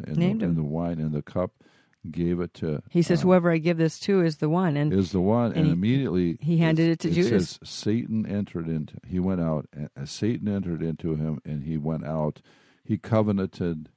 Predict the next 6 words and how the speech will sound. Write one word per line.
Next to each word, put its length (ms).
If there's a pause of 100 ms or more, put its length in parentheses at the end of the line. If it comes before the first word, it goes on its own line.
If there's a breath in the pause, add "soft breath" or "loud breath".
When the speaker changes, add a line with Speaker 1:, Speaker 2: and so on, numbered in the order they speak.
(580)
Speaker 1:
uh, 240
covenanted 960
with 540
the, 400
uh, 380
the 120